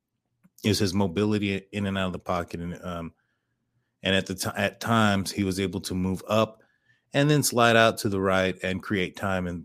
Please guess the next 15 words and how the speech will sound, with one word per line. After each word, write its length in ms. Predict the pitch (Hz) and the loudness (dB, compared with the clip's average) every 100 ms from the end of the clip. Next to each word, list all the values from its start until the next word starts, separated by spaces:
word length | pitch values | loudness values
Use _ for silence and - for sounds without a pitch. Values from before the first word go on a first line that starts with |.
| - | -14
g-, 120 | - - 101 | -20 -14 -4
deliver 380 | 101 98 92 95 | -2 0 0 0
the 100 | 82 | 0
ball 200 | 87 82 | -2 -2
accurately 560 | 87 82 - 80 85 85 | -2 -4 -8 -10 -10 -8
down 240 | 82 80 | -10 -10
the 80 | 82 | -8
field. 340 | - 107 73 - _ _ _ _ _ _ _ _ _ _ _ _ _ _ _ _ _ _ _ _ _ _ _ _ _ _ _ _ _ _ _ _ _ _ _ _ _ _ _ _ _ - | -2 -2 -2 -14 _ _ _ _ _ _ _ _ _ _ _ _ _ _ _ _ _ _ _ _ _ _ _ _ _ _ _ _ _ _ _ _ _ _ _ _ _ _ _ _ _ -6
You 140 | 104 | 0
know, 100 | 98 | 0
I 180 | 98 117 | 4 4
think, 260 | 120 113 104 | 4 0 0
in 80 | 101 | 2
my 160 | 101 | 2
opinion, 640 | 101 - 123 120 101 85 | 2 0 0 2 2 0